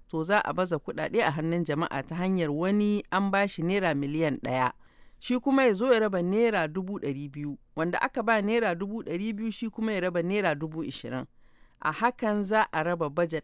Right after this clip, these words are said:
ɗin Najeriya idan P D P ita ce ta yi bajet. To yanzu gwamnatin Buhari mai samun miliyan ɗaya ko dubu ɗaya ba zai samu ba,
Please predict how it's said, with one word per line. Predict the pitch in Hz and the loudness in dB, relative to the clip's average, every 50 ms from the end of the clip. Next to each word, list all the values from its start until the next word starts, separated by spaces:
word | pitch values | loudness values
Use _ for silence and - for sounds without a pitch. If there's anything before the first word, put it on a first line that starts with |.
| - - | -6 -8
ɗin | 196 202 196 | -6 -4 -2
Najeriya | 170 147 131 123 139 143 147 151 156 156 143 - - | -2 -2 -4 -4 -4 -6 -6 -4 -4 -4 -6 -6 -6
idan | 143 151 170 180 185 | -4 -4 -2 -2 -2
P | - - 190 190 | -4 -6 -10 -8
D | 170 180 190 180 | -8 -8 -8 -8
P | - - 185 | -8 -10 -12
ita | 151 - 160 - 202 208 | -10 -10 -10 -8 -8 -8
ce | - 151 131 | -6 -8 -8
ta | _ - 143 | _ -8 -8
yi | 143 | -6
bajet. | 135 143 143 131 127 - - _ - - - - - - - - - - | -4 -4 -4 -4 -4 -6 -8 _ -20 -20 -20 -20 -20 -20 -20 -20 -18 -8
To | - 196 202 | -4 0 0
yanzu | 214 220 262 247 | 0 2 2 4
gwamnatin | 277 277 277 285 285 - 254 208 185 | 4 6 6 4 2 2 0 0 0
Buhari | 165 170 185 208 214 220 226 | 0 0 2 2 2 2 2
mai | 220 208 170 165 | 2 0 0 -2
samun | - - 233 254 262 233 196 | -2 -2 0 2 2 2 2
miliyan | 175 170 170 180 190 180 165 - | 0 0 -2 0 -2 -2 -2 -4
ɗaya | - 143 156 156 | -4 -4 -4 -4
ko | - - - 214 208 | -4 -2 0 0 2
dubu | 202 190 214 190 196 208 - | 2 0 -4 -6 -6 -10 -6
ɗaya | - 220 269 247 | -2 -2 -2 0
ba | 175 147 143 | 0 -2 -2
zai | 139 151 151 143 | -2 -4 -6 -6
samu | - - 143 139 143 135 131 123 | -6 -6 -6 -4 -4 -4 -6 -6
ba, | 131 123 120 | -4 -4 -6